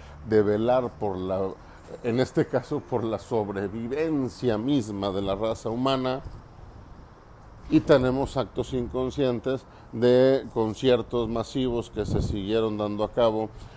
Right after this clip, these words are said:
en, en, cuando empezaba todo este tema de, de aislarnos. Tenemos gente inconsciente que abarrota las playas diciendo, "Pues es que de algo nos tenemos que morir,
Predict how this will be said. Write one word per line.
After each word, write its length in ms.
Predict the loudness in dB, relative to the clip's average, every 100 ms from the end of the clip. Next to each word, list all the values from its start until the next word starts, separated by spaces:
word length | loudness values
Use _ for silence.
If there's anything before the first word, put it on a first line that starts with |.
| -10
en, 300 | -4 -2 -2 -4
en, 480 | -4 -4 -6 -8 -10 -4
cuando 220 | -2 -2
empezaba 600 | -4 -4 -2 4 4 4
todo 240 | 0 0 -2
este 180 | -4 -6
tema 420 | -2 -2 0 -2
de, 240 | -2 -4
de 360 | -6 -4 -2 0
aislarnos. 800 | -2 0 6 6 6 -2 -4 -8 -20 -20 -12 -2
Tenemos 400 | 0 2 0 -2
gente 280 | -4 -2 -6
inconsciente 760 | -4 -4 -4 0 -2 0 -4
que 140 | 2 2
abarrota 760 | 4 4 4 2 2 -2 -2 -4
las 240 | -6 -6 -6
playas 580 | 0 0 0 -2 -4 -10 -20 -16 -4
diciendo, 560 | -4 0 0 2 -2 -4
"Pues 180 | -6 -4
es 140 | -6
que 160 | -4 -2
de 100 | 0
algo 240 | -2 -4
nos 140 | -8 -6
tenemos 540 | -6 -4 -2 -4 -4
que 160 | -4 -2
morir, 360 | -2 0 -2